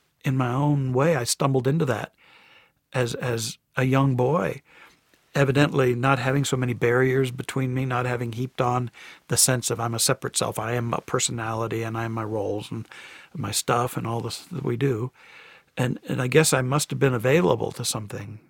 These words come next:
at that time. And then I began to understand it later on. And ever since that time, it's what impelled me into doing the work I do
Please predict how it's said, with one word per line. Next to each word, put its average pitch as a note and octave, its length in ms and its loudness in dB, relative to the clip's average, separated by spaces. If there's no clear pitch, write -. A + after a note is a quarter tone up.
at - 140 -16
that A2+ 160 -8
time. C#3 320 0
And A#2+ 100 -2
then D3 100 4
I D3 60 6
began C#3+ 300 6
to C#3+ 80 4
understand B2+ 360 0
it G2 100 -6
later G#2+ 300 -4
on. G#2+ 280 -6
And C#3+ 280 4
ever F3+ 360 4
since - 260 2
that C#3+ 180 2
time, B2+ 200 2
it's C3+ 120 0
what D#3+ 140 8
impelled C#3+ 380 4
me C3+ 140 4
into B2 180 0
doing C3 200 4
the A#2 60 -4
work A#2+ 240 0
I A2 80 0
do A#2+ 560 -2